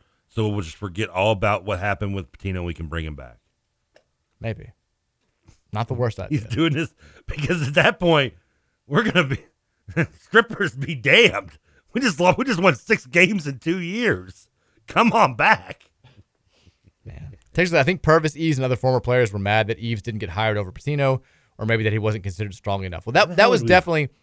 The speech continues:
Speaker 1: why
Speaker 2: that's
Speaker 1: would
Speaker 2: the
Speaker 1: we
Speaker 2: start of the divide between a segment of former players. But my point is, Purvis, like, was not coming back to Louisville and stuff in the nineties. Like, he was,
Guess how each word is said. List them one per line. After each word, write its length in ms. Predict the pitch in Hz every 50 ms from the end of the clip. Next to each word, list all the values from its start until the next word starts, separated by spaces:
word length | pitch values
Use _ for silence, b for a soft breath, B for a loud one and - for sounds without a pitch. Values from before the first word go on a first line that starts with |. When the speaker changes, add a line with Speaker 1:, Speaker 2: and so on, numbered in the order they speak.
| _
Speaker 1:
why 80 | _ 120
Speaker 2:
that's 160 | 143 190 233
Speaker 1:
would 60 | - 262
Speaker 2:
the 40 |
Speaker 1:
we 60 | 226 -
Speaker 2:
start 240 | - 185 180 180
of 40 | 160
the 60 | 147
divide 320 | 120 117 92 120 120 127 123
between 280 | 117 - - 131 127
a 80 | 117 95
segment 340 | - - 135 135 135 131 117
of 80 | 104
former 220 | - - 113 104 98
players. 360 | - 120 131 131 123 113 - - _ _ _ _ _ _ _
But 160 | - 135 127
my 100 | 139 160
point 240 | 165 - 175 160 139
is, 120 | 123 - - _
Purvis, 460 | _ 135 160 - 381 - - - - _ _ _ _ _ _ _ _ _ _
like, 280 | 135 127 - - 139 - -
was 160 | 143 123 127
not 160 | 147 147 147
coming 180 | - 156 160 143
back 160 | 135 135 135
to 60 | -
Louisville 280 | 127 123 139 160 151 135
and 80 | 113 101
stuff 180 | - 113 101
in 20 | 107
the 60 | 104
nineties. 500 | 98 95 117 147 139 104 - - _ _
Like, 120 | - - -
he 100 | 139 170
was, 220 | 156 120 - _